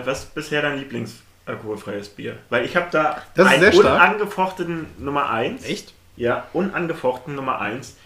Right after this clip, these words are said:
Speaker 1: was ich auch nicht gedacht hab, weil ich das Bier von denen gar nicht geil finde.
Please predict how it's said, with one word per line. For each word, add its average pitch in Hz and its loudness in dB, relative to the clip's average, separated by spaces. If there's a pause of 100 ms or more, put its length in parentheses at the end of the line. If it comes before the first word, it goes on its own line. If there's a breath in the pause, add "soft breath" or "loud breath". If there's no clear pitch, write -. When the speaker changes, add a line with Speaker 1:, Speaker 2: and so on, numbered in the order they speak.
(160 soft breath)
Speaker 1:
was 120 -6
ich 139 -14 (140)
auch 175 0
nicht 175 -6
gedacht 135 -2
hab, 120 -6
weil 113 -2
ich 117 -10
das - -8
Bier - -2
von 151 -6
denen 139 -4
gar 123 -4
nicht 120 -12
geil 92 -8
finde. - -16